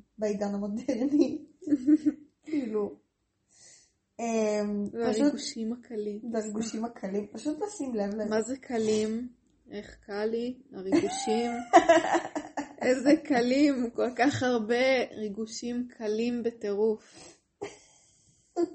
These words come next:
Speaker 2: איזה קל זה להשיג ריגושים, אה, שירה? היא מאוד
Speaker 1: כן.
Speaker 2: צינית. אם לא, לא היה ברור.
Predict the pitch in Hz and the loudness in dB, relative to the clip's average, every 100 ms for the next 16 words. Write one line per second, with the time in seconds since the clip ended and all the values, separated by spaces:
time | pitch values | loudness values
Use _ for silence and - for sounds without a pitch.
0 | - - _ 226 247 339 285 247 233 208 | -10 -20 _ 0 4 6 6 2 4 2
1 | 214 214 214 - 247 - 220 226 208 - | 2 2 -2 -6 -6 -4 -4 -4 -8 -10
2 | - 214 202 202 220 - 262 254 269 277 | -6 -4 -2 -4 -6 -4 -2 0 2 0
3 | - _ _ _ _ _ _ _ _ 202 | -4 _ _ _ _ _ _ _ _ -10
4 | 196 208 226 220 214 214 202 202 - _ | -6 -4 -2 0 2 0 -2 -4 -8 _
5 | _ _ - 196 196 196 196 196 202 226 | _ _ -18 -14 -12 -10 -10 -10 -12 -16
6 | 226 220 - 226 233 | -16 -16 -16 -14 -16